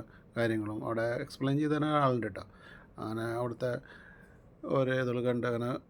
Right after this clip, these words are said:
വീണ്ടും പുറത്തേക്ക് ഇറങ്ങി. അവിടുത്തെ ഭംഗിയെന്ന് വെച്ചാൽ ആ ഒരു, ഓ, ഏരിയ ആണ് ട്ടോ. നല്ല രസമായിട്ട് ഉണ്ട്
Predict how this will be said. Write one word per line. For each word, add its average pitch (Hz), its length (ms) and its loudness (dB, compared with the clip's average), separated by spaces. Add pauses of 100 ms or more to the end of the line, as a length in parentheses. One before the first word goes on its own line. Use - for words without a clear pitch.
(300)
വീണ്ടും 123 300 2
പുറത്തേക്ക് 120 360 2
ഇറങ്ങി. 113 260 0 (580)
അവിടുത്തെ 131 280 0 (100)
ഭംഗിയെന്ന് 151 460 6
വെച്ചാൽ 147 220 6 (100)
ആ - 20 6 (240)
ഒരു, 151 160 4 (560)
ഓ, - 20 -6 (840)
ഏരിയ 120 400 4
ആണ് 101 140 -4
ട്ടോ. - 120 -6
നല്ല 123 320 -4
രസമായിട്ട് 131 640 4 (140)
ഉണ്ട് 107 160 -6